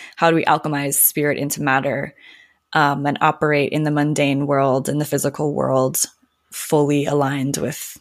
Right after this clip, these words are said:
with love and with spirit. So Saturn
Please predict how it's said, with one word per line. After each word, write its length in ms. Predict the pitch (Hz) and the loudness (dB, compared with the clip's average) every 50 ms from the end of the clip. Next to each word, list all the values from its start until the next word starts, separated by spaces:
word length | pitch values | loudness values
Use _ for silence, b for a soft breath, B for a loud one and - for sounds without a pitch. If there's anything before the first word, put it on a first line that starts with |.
| _ | _
with 220 | - - 147 - - | -8 -8 -6 0 4
love 280 | 139 135 - 147 147 | 4 4 4 2 -2
and 100 | - 117 | -6 -6
with 80 | - - | -6 -6
spirit. 460 | - - - 151 147 143 117 85 - b b b b b b b _ _ _ _ _ - | -6 -2 0 2 2 4 2 2 -2 b b b b b b b _ _ _ _ _ -8
So 840 | - - - 226 202 185 180 170 165 165 160 160 156 156 156 151 - - 160 156 - _ _ _ _ _ - | -4 0 2 4 6 6 6 6 6 4 4 2 2 0 -2 -2 -6 -10 -14 -14 -16 _ _ _ _ _ -10
Saturn 800 | - - - - - 185 175 185 190 190 185 180 175 170 165 165 | -8 -8 -6 -2 0 2 4 4 4 4 4 2 2 2 0 0